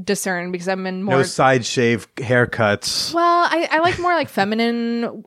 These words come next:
Speaker 1: looking women, or at
Speaker 2: Mm.
Speaker 1: least, like, at that time it was, like, exclusively feminine women. So unless I was at a gay bar, like, it w-, they're kinda hard to spot. And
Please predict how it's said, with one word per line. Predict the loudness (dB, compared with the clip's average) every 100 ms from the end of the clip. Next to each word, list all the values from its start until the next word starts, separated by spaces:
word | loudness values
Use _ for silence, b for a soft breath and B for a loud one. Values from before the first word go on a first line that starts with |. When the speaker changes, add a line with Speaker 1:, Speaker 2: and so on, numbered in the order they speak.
| _
Speaker 1:
looking | -2 0 -2 -2
women, | 0 0 0 2
or | 2
at |
Speaker 2:
Mm. | 2
Speaker 1:
least, | 0 0
like, | 0
at | 0
that | 0 0
time | -2 -2
it | -2
was, | -2 -2
like, | -4 -4
exclusively | -6 -6 -4 -4 -4 -2 -2
feminine | -2 -2 -2 -2
women. | -2 -2 -2
So | 2 4 4 2
unless | 0 2 2 2
I |
was | -2
at | -2
a | -2
gay | -2 0
bar, | 2 4 2
like, | 0 -4 _ -20 -12
it | -10
w-, | -10 -12
they're | -8 -6
kinda | -4 -4
hard | -2 -2
to | -4
spot. | -2 0 2 2 -2 -4
And | 0 2 0 -4